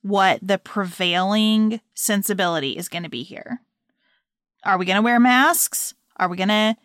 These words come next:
be committed to hand washing? Are we gonna be committed to social distancing?" If that is not what is gonna be the prevailing thing in this office, at this gathering, whatever it is,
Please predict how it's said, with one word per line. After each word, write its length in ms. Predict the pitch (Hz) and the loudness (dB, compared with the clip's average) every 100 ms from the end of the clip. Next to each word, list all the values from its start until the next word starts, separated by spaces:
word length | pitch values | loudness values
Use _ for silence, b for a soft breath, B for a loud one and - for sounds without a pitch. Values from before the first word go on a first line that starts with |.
| _ _ | _ _
be 120 | 220 | -4
committed 440 | 214 220 208 208 202 | 0 2 2 2 0
to 60 | |
hand 320 | 208 226 220 220 | 0 2 2 2
washing? 480 | 208 202 214 190 | 0 0 -2 -4
Are 160 | 185 180 | -2 -4
we 80 | 185 | -4
gonna 180 | 180 185 | -6 -6
be 80 | 185 | -6
committed 360 | 202 185 175 | -6 -4 -4
to 60 | 180 | -6
social 320 | - 180 175 | -6 -6 -6
distancing?" 720 | 165 151 - - - - - - b b b b b b | -8 -8 -10 -10 -10 -12 -14 -14 b b b b b b
If 180 | - 202 | -4 -2
that 180 | 226 240 | 2 4
is 140 | 311 | 4
not 200 | 294 277 226 | 4 4 4
what 100 | 226 | 2
is 100 | 214 | 2
gonna 160 | 208 | 2
be 100 | 208 | 0
the 80 | 196 | -2
prevailing 680 | - 196 180 196 196 214 220 | -4 -4 -2 0 2 2 2
thing 500 | - 220 185 185 233 | 2 -2 -2 0 0
in 240 | 226 190 | 0 -4
this 200 | 185 190 | -2 -4
office, 760 | - 165 175 208 285 311 - - _ - | -2 -4 -2 -2 -2 -2 -6 -10 _ -6
at 160 | 175 | -4
this 180 | 196 185 | -4 -8
gathering, 720 | - 170 185 196 214 233 262 - _ _ _ | -4 -2 0 0 2 2 2 -2 _ _ _
whatever 440 | - 190 180 190 214 | -6 0 0 0 0
it 80 | |
is, 320 | 262 277 277 | 0 0 -2